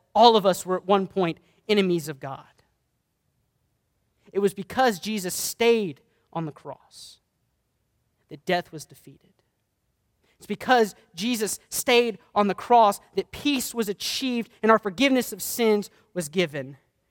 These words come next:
A cross is how the world was won. It wasn't by power or force that death was conquered, but by submission.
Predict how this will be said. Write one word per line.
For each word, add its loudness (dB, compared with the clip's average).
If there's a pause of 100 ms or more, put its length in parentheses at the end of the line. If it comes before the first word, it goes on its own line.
(540)
A -20
cross 0 (400)
is -14
how 2
the -6
world -4
was -20
won. -20 (1040)
It -14
wasn't 2
by -2
power 0
or -4
force -6
that -16
death 0
was -8
conquered, -6 (640)
but -18
by 2
submission. -14